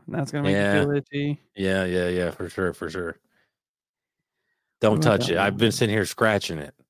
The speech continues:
Speaker 1: Uh, what was that new, the new, uh, Hellier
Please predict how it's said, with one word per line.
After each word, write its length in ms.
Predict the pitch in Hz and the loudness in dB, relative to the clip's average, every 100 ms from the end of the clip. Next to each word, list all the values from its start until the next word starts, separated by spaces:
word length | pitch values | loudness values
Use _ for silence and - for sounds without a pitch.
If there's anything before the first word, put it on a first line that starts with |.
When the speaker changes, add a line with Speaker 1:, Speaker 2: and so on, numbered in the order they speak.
| _ _ _ _ _ _ _ _ _ _ _ _ _ _ _ _ _ _ _ _ _ | _ _ _ _ _ _ _ _ _ _ _ _ _ _ _ _ _ _ _ _ _
Speaker 1:
Uh, 340 | - 110 50 50 - _ _ | -10 -8 -10 -14 -20 _ _
what 160 | 156 190 | -4 0
was 240 | 180 170 | 2 4
that 240 | 135 127 107 | 4 2 2
new, 640 | 120 123 123 120 117 113 | -2 0 0 0 -2 -4
the 120 | 123 131 | 0 2
new, 800 | 131 131 127 123 120 117 107 - _ - | 2 2 0 0 -2 -2 -4 -8 _ -10
uh, 360 | 120 - - - - _ _ _ _ _ _ _ _ _ _ - | -8 -8 -14 -18 -20 _ _ _ _ _ _ _ _ _ _ -6
Hellier 480 | 123 117 110 107 | -4 -2 -4 -6